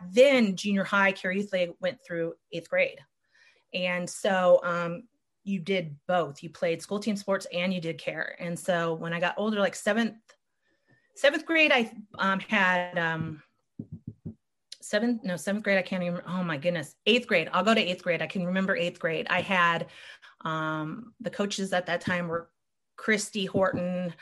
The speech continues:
Janet Martin, um, Pam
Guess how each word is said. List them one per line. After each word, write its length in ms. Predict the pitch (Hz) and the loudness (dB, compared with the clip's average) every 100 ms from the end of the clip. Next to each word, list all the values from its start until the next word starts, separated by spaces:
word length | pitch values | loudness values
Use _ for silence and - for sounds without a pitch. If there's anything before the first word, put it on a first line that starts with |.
| - _ _ - | -20 _ _ -4
Janet 320 | 196 190 - | 0 0 0
Martin, 760 | 180 180 - 175 175 175 170 160 - | 0 0 -2 -4 -4 -4 -6 -10 -8
um, 720 | 165 165 160 156 156 156 151 - _ _ _ - _ _ _ _ _ _ _ _ _ | -4 -2 -4 -4 -6 -8 -10 -16 _ _ _ -16 _ _ _ _ _ _ _ _ _
Pam 480 | - 196 185 185 196 | -2 0 2 0 -4